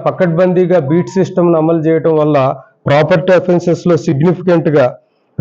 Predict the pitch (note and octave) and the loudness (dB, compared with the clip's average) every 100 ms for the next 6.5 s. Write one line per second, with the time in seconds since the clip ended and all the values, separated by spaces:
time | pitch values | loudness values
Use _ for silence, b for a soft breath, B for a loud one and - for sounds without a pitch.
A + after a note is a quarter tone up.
0 | C3+ E3+ F#3 F#3+ F#3+ F#3 E3 E3 F3 E3+ | 2 4 4 4 4 4 2 2 2 4
1 | E3+ F3 E3+ D#3 E3 F3 E3+ E3 E3 D#3+ | 2 2 0 2 2 2 2 2 2 2
2 | D#3 D3+ D#3 D#3 D#3 C3+ C3 _ _ - | 2 2 0 0 -2 -4 -8 _ _ -2
3 | C#3+ D3 F#3 F#3 F3+ F3 F3 F3 D#3+ D#3+ | 0 2 0 2 0 2 0 0 -2 -2
4 | D3 E3 D#3 D#3+ C#3+ D#3+ C#3 C#3+ b b | -2 0 0 0 2 2 2 -2 b b
5 | D#3 E3 E3+ F3 F3 F#3+ F3 E3+ E3+ F3+ | -2 0 2 0 0 -2 2 0 2 0
6 | D#3 D#3 D#3+ E3 D#3+ | 0 0 0 0 0